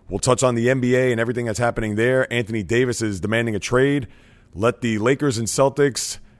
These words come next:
have a tug of war, because you would think those would be the first two teams that will be fighting for his services.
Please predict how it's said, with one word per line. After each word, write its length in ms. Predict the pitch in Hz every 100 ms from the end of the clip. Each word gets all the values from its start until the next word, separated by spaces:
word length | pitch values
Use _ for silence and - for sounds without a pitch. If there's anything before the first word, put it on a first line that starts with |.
| _
have 180 | 110 113
a 40 |
tug 220 | 101 151
of 80 | 143
war, 340 | 143 139 104 95
because 560 | 95 110 101 82 -
you 160 | 95 113
would 120 | 110
think 200 | 139 139
those 200 | 135 127
would 160 | 117 104
be 160 | 117
the 100 | 113
first 280 | 101 131 131
two 100 | 131
teams 380 | 113 127 127 110
that 120 | 110
will 120 | 107
be 100 | 104
fighting 380 | 101 131 127 123
for 140 | 110 107
his 100 | 98
services. 560 | 113 104 104 107 101